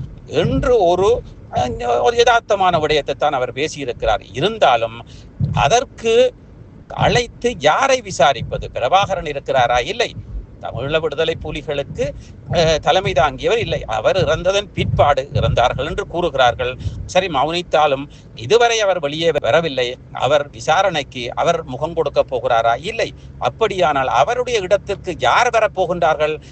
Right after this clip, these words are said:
உலக நாட்டிலே இருக்கின்ற குலம் அவர்கள் வருவாரா? வெளிநாட்டில் இருக்கிற ரகுபதி வருவாரா? ரகு வருவாரா?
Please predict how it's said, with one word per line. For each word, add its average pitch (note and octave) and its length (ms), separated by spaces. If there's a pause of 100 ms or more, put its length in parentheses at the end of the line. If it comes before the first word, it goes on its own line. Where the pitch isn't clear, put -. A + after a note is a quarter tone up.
(140)
உலக F#3 340
நாட்டிலே D#3+ 440
இருக்கின்ற D3+ 420
குலம் C#3 300
அவர்கள் F#3+ 320
வருவாரா? A2 500 (320)
வெளிநாட்டில் E3 440
இருக்கிற B2+ 280
ரகுபதி A3 360
வருவாரா? A#2+ 480
ரகு A#2+ 280
வருவாரா? A#2+ 500